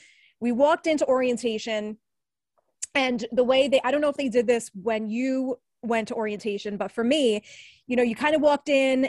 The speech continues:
and, you know, you were there for the weekend just to kind of, I don't know, do the orientation stuff. And the person that your roommate was for that weekend was, like, p-, kind of the person who signed in in front of you.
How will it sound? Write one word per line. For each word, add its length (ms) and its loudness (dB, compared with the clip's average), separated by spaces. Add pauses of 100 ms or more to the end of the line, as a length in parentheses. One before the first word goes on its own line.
and, 380 -2
you 80 -6
know, 60 -4
you 120 -4
were 80 0
there 140 0
for 100 -8
the 60 -4
weekend 500 -2
just 280 -4
to 180 -2 (120)
kind 280 -2
of, 340 -2 (240)
I 120 -2
don't 100 0
know, 240 0
do 200 -4
the 60 2
orientation 580 -2
stuff. 360 -4 (420)
And 300 0
the 140 4
person 420 0
that 200 -2
your 160 0
roommate 520 -4 (380)
was 400 0
for 100 -4
that 160 -2
weekend 480 -2
was, 140 -6
like, 200 -2
p-, 100 -20 (100)
kind 200 -4
of 60 -4
the 60 -10
person 320 -4
who 80 -4
signed 280 -4
in 80 0
in 80 -10
front 200 -4
of 60 -10
you. 180 -10